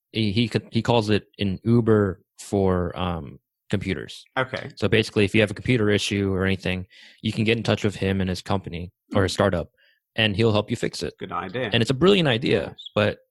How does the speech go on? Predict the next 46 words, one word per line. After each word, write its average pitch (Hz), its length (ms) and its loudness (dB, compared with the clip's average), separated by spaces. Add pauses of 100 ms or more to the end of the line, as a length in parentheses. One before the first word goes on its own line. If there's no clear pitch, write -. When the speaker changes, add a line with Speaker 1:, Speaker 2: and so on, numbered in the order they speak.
(160)
Speaker 1:
he, 113 140 -2
we 110 120 4
were 113 100 4
talking 101 280 0
about 90 300 -4
how 92 140 -4
marketing 95 480 -2
is 82 100 -10
the 90 80 -10
biggest 82 300 -8
factor. - 240 -8
Speaker 2:
Yes. 87 400 -10
Speaker 1:
That's 98 180 -4
the 95 80 -6
biggest, 90 460 -6
um, 87 440 -6
I 101 60 -4
guess 98 180 -6
you 95 120 -4
could 90 100 -8
say, 92 160 -2
money 90 300 -4
sink. - 360 -14 (160)
Speaker 2:
Yeah. 113 360 0
Speaker 1:
Because 95 340 0 (160)
Speaker 2:
Yeah. 92 300 -12 (240)
Speaker 1:
that's 110 220 2
the, - 240 -4
that's 131 220 0
the 117 80 -2
part 101 340 0
where 98 100 0
you 92 100 -4
have 95 180 -2
to, 85 260 -6 (800)
you 107 200 -2
have 98 100 0
to - 80 -8
spend 160 320 2
money 110 200 2
to - 140 -6
make 92 200 0
money, 85 300 -10
you - 80 -6
know? 87 100 -4
Speaker 2:
Yes. 90 460 -10